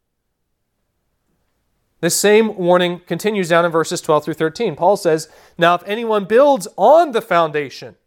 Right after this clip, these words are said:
with gold, silver, precious stones, wood, hay, straw, each one's work will become manifest, for the day will disclose it, because it will be revealed by fire, and the fire will test what sort of work each one has done." What Paul is talking about here are,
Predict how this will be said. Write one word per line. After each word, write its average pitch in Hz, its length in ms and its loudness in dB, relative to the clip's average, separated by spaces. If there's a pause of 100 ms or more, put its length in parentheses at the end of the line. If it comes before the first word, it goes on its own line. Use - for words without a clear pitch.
(880)
with 175 220 -4
gold, 202 320 2
silver, 196 400 0
precious 190 400 -4
stones, 175 320 -2
wood, 175 200 -4
hay, 175 180 -6
straw, 165 420 0 (240)
each 190 220 -10
one's 185 180 -8
work 175 220 -2
will 160 120 -6
become 151 300 -8
manifest, 156 540 -6
for 151 80 -14
the 143 80 -12
day 156 160 -4
will 151 80 -4
disclose 143 480 -6
it, 143 80 -14
because 143 260 -8
it 170 40 -10
will 156 80 -10
be 151 120 -12
revealed 143 300 -6
by 131 100 -2
fire, 139 480 -2 (300)
and 135 100 -8
the 131 40 -10
fire 151 320 0
will 135 120 -10
test - 340 -6
what 156 140 -4
sort 151 240 -2
of 135 140 -4
work 143 240 -4
each 147 240 -16
one 135 140 -6
has 127 200 -12
done." 123 340 -6 (2000)
What 165 140 2
Paul 202 180 4
is 165 100 -4
talking 220 380 0
about 160 280 0
here 156 200 -4
are, 135 300 -2